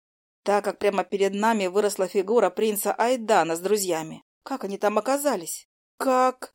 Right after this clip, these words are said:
вы? Вы же там только что были!», пробормотала подруга и даже указала на широкий проём, в который сейчас стоял лорд Дарган. Очень недовольный лорд Дарган, который снова хмуро наблюдал за нашей компанией со скрещёнными на груди руками.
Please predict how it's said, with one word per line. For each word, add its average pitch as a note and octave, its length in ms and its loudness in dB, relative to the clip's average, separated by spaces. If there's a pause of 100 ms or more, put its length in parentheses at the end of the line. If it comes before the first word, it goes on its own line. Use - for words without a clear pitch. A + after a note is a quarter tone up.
(120)
вы? C#4 540 0 (280)
Вы A#3+ 300 2
же B3+ 120 2
там C#4 400 2
только C4+ 320 0
что D4 360 2
были!», A#3 520 -2 (300)
пробормотала G#3+ 520 0
подруга A3+ 480 0
и G3+ 100 -2
даже A3 280 0
указала B3+ 420 2
на G#3+ 80 -2
широкий A#3 340 -4
проём, A#3+ 460 0
в - 60 -20
который G#3+ 280 -2
сейчас B3 420 -4
стоял A3+ 380 0
лорд B3+ 240 0
Дарган. E3+ 460 -2 (540)
Очень F#3+ 240 -2
недовольный F#3+ 560 4
лорд F#3+ 260 2
Дарган, F3 480 -2 (220)
который F#3 320 0
снова F#3+ 360 0
хмуро G3 340 0
наблюдал F#3 500 0
за F#3+ 80 -4
нашей F3+ 260 -4
компанией G3 720 -4
со - 100 -10
скрещёнными G#3 520 0
на F#3 100 2
груди F#3+ 240 2
руками. F3 480 -2